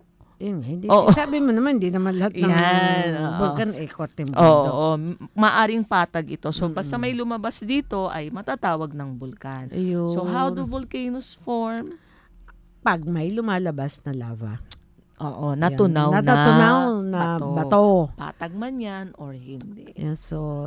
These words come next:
Speaker 1: ayun. So, kung isa sa isang lugar, kung meron doon na lumalabas na mainit, na tunaw, na
Speaker 2: Ah, bato.
Speaker 1: bato.
Speaker 2: Oo.
Speaker 1: So, pwede yung maging bulkan.
Speaker 2: Yes, oo. May, may,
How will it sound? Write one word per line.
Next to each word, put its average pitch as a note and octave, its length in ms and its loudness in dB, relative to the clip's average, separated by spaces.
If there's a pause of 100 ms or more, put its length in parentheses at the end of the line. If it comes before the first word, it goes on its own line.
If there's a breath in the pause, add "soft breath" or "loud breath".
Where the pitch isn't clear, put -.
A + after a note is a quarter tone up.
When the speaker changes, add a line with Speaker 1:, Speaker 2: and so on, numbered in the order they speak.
Speaker 1:
ayun. B3 960 -10
So, A3 140 -16
kung G3+ 480 -10 (320 soft breath)
isa - 240 -10
sa G#3+ 160 -4
isang A#3+ 320 -2
lugar, G3+ 480 -2 (160)
kung G3+ 240 -4
meron F#3 400 -2
doon F#3+ 400 -2
na F3 320 -4 (760 soft breath)
lumalabas F3 960 2
na E3+ 80 -2
mainit, G3 480 -2 (160)
na D#3 160 -8
tunaw, G3+ 480 0
na D#3 240 -4
Speaker 2:
Ah, - 20 -10
bato. D3+ 300 -8
Speaker 1:
bato. D#3+ 300 2 (180)
Speaker 2:
Oo. C#3+ 400 -10
Speaker 1:
So, D#3+ 320 -4
pwede E3 320 2
yung D3+ 160 0
maging C#3 320 -2
bulkan. D#3 240 -2
Speaker 2:
Yes, A2+ 160 -4
oo. B2+ 240 -10
May, C3 240 -12
may, D3+ 160 -10